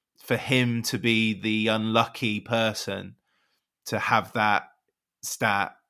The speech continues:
h-, having what he did on the night and over the season is so, so cruel. And I really do think it's gonna make him better,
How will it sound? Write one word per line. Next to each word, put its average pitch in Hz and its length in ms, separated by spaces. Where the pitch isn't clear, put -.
h-, 123 120
having 117 420
what 113 240
he 117 100
did 113 380
on 120 180
the 113 80
night 139 600
and 131 340
over 117 240
the 107 80
season 101 560
is 101 140
so, - 560
so 98 340
cruel. 98 380
And 98 220
I 107 320
really 131 480
do 107 260
think 98 420
it's - 240
gonna 107 240
make 101 360
him 95 220
better, 98 480